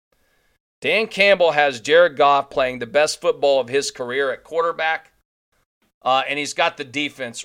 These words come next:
really geared up, uh, to play shutdown football because he's a tough-nosed guy.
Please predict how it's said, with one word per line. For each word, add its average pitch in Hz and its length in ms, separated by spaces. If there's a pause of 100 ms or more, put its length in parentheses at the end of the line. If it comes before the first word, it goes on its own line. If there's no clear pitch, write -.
really 185 640
geared 139 460
up, 131 360 (580)
uh, 123 260
to 120 140
play 131 240
shutdown 135 560
football 120 600
because 120 420
he's 143 200
a 117 60
tough-nosed 123 680
guy. 135 260